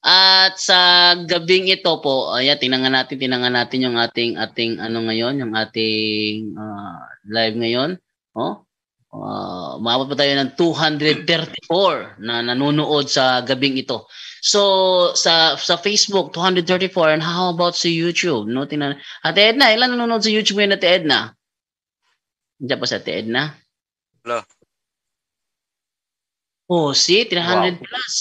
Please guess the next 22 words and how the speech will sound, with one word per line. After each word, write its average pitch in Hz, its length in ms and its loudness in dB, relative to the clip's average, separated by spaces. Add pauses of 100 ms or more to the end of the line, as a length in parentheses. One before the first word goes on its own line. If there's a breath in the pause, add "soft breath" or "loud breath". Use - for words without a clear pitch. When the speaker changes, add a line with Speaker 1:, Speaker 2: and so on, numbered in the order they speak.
(140)
Speaker 1:
no? 143 180 -2 (300 loud breath)
So, 160 320 4
eto 196 320 4
ha, 247 380 4 (1040)
kayo 170 320 4
na 196 200 4 (300)
ang 165 220 0
bahala 175 880 4 (400 loud breath)
magtimbang 151 1200 0 (440 soft breath)
kung 151 260 0
si 147 240 2 (500)
Dino 143 260 2
Diaz 147 340 2
ba 127 100 -4
talaga 127 680 2
ay 123 540 -2
nakapunto 143 800 -2
sa 143 120 -2
gabing 123 380 -4
ito 220 460 0 (640)
o 123 420 0
hindi. 117 680 0